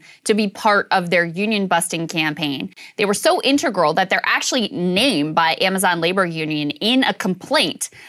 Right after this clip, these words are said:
against Amazon for, uh, illegal union busting behavior. So that's how central they were to this strategy. Um, I knew they were a big player here in Washington. I didn't know that Jen Psaki actually used to work for them,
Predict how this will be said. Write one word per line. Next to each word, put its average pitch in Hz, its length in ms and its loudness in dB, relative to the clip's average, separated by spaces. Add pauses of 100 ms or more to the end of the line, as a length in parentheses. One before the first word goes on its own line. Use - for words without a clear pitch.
(100)
against 214 640 2
Amazon 190 720 2 (140)
for, 196 540 4
uh, 180 220 4
illegal 208 480 4
union 208 380 2
busting 175 640 0
behavior. 208 600 0
So 180 240 2
that's 208 300 0
how 214 100 2
central 190 340 -2
they 175 120 0
were 165 300 2 (300)
to 220 120 2
this 196 200 0
strategy. 240 640 0 (280)
Um, 220 260 2
I 311 140 2
knew 415 200 2
they 339 140 2
were 262 160 4
a 214 80 4
big 220 260 0
player 233 320 2
here 233 240 0
in 202 80 0
Washington. 240 640 2 (100)
I 262 140 2
didn't 349 380 2
know 214 360 4
that 175 220 2
Jen 202 220 2
Psaki 196 600 0
actually 180 340 -4
used 180 280 -4
to 185 60 -2
work 180 280 0
for 170 160 -2
them, - 340 -4